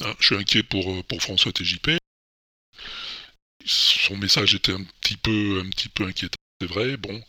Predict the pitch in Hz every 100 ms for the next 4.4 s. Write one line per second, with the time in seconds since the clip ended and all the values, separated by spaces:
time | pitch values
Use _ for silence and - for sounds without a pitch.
0 | - - - - - - - - - -
1 | - 127 - 135 117 - - 156 - -
2 | - - 107 - 104 117 - 101 101 92
3 | 101 113 147 - _ - 95 - 131 139
4 | 98 92 90 85